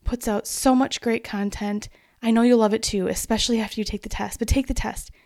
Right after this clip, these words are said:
It's so simple. It's so easy. I've had Chad take it. I've had my mom take it. I've had so many people take it, actually. My really good friend,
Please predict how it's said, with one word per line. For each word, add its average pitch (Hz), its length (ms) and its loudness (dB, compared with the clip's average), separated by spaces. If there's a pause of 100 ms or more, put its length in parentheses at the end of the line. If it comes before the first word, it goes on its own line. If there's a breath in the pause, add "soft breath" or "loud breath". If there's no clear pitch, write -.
(260 soft breath)
It's - 120 -12
so 277 220 4
simple. 226 460 0
It's - 220 -8
so 254 220 2
easy. 208 500 -2 (460 soft breath)
I've 220 140 -2
had 196 260 -6
Chad 285 320 -2
take 262 300 0
it. 254 200 2 (340 loud breath)
I've - 80 -20
had 208 100 -6
my 196 120 -2
mom 240 360 2
take 240 300 -2
it. 240 260 0 (200)
I've - 60 -20
had - 140 -16
so - 280 -6
many 190 220 -4
people 190 260 -10
take 180 260 -12
it, 190 60 -10
actually. 208 560 -10 (360 soft breath)
My 208 60 -4
really 202 240 -4
good 190 200 -6
friend, 196 420 -4